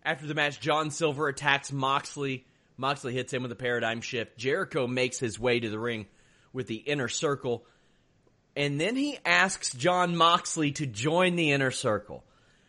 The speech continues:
And this is one of those things, like, we know he ain't joining the Inner Circle. We know he ain't. And Jericho should know he isn't. But it's a matter of how he is treated from here on out.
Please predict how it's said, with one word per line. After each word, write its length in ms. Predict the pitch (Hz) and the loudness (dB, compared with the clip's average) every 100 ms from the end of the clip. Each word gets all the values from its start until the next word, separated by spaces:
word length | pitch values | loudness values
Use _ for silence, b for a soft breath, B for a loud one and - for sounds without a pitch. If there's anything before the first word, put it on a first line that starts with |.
| - | -4
And 140 | 170 180 | 0 2
this 160 | 226 | 2
is 100 | 269 | 2
one 100 | 277 | 2
of 60 | 233 | 4
those 220 | 202 - | 4 4
things, 220 | 208 160 | -2 0
like, 140 | 143 139 | -2 0
we 120 | 269 | 2
know 340 | 208 214 240 | 6 8 8
he 140 | 214 185 | 8 6
ain't 160 | 165 | 2
joining 300 | 143 156 143 | 2 4 4
the 120 | 131 127 | 4 2
Inner 140 | 117 | 0
Circle. 500 | - 160 135 - - _ _ _ _ _ _ | 0 0 0 -4 -16 _ _ _ _ _ _
We 180 | 160 208 | 2 4
know 520 | 220 247 262 277 247 | 4 4 6 10 12
he 140 | 175 120 | 12 10
ain't. 220 | 85 - _ _ _ - | 4 -6 _ _ _ -2
And 140 | 175 156 | 0 2
Jericho 460 | 254 247 160 131 | 6 6 6 2
should 280 | 107 123 98 | 0 -2 -2
know 180 | 101 87 | -2 -2
he 180 | 80 73 | -6 -10
isn't. 220 | - - _ _ _ _ _ _ _ _ _ _ _ _ | -14 -20 _ _ _ _ _ _ _ _ _ _ _ _
But 260 | 143 120 208 | -6 4 6
it's 140 | 196 | 6
a 60 | 202 | 6
matter 400 | 190 196 240 247 | 8 8 10 8
of 180 | 170 143 | 8 2
how 340 | 160 180 202 | 4 6 6
he 280 | 165 175 175 | 4 -2 0
is 140 | 139 | 0
treated 580 | - - 185 175 139 113 | -2 -2 0 2 2 0
from 200 | - 135 | -4 -4
here 240 | 135 160 147 | 0 2 4
on 160 | 131 | 4
out. 300 | 139 135 - | 4 2 0